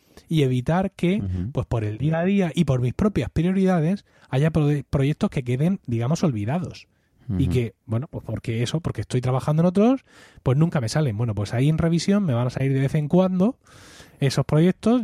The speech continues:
Speaker 1: porque yo a cada proyecto le puedo marcar un ritmo de revisión, pues este quiero revisarlo cada semana, este cada dos semanas, este cada mes o algo así.
Speaker 2: ¿Le
Speaker 1: Y
Speaker 2: puedes
Speaker 1: así me
Speaker 2: marcar
Speaker 1: hace
Speaker 2: un ritmo a cada proyecto?
Speaker 1: Sí, señor.
Speaker 2: Pero, pues, explícame eso,
Speaker 1: Revisión.
Speaker 2: explícame eso,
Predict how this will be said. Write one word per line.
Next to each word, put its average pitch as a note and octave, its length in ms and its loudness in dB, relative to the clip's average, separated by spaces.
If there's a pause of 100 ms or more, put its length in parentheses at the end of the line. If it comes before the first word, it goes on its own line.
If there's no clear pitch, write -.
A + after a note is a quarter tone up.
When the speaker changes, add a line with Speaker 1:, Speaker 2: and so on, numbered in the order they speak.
Speaker 1:
porque B2+ 240 -2
yo C#3+ 120 4
a D#3 40 0
cada D#3+ 180 0
proyecto D#3+ 300 2
le C3+ 80 2
puedo D3 180 2
marcar D3 300 0
un C#3+ 100 2
ritmo C#3+ 360 2
de C3+ 80 0
revisión, F3+ 600 0 (260)
pues - 200 -6
este C3+ 180 -4
quiero C3 220 2
revisarlo B2 360 0
cada B2 180 -2
semana, D3 460 0 (260)
este C#3 260 -2
cada A2+ 180 0
dos A#2 160 0
semanas, D3+ 500 0
este - 200 -6
cada G#2+ 220 -2
mes F3 380 2
o C#3 40 -2
algo B2+ 160 0
así. F#3+ 260 0 (240)
Speaker 2:
¿Le F2 60 -4
Speaker 1:
Y - 40 -6
Speaker 2:
puedes - 280 2
Speaker 1:
así F#3+ 100 0
me G3 100 4
Speaker 2:
marcar D3+ 160 2
Speaker 1:
hace D3+ 40 4
Speaker 2:
un C3 120 0
ritmo F3+ 540 -2
a G2 120 -4
cada F3 260 -2
proyecto? A2+ 540 -2 (360)
Speaker 1:
Sí, F3 120 -4
señor. C3 380 -6 (340)
Speaker 2:
Pero, F2 480 0 (220)
pues, F#2 140 -8
explícame C3 340 0
eso, B2+ 60 0
Speaker 1:
Revisión. A2+ 220 0
Speaker 2:
explícame F#2+ 180 2
eso, D#2+ 280 -4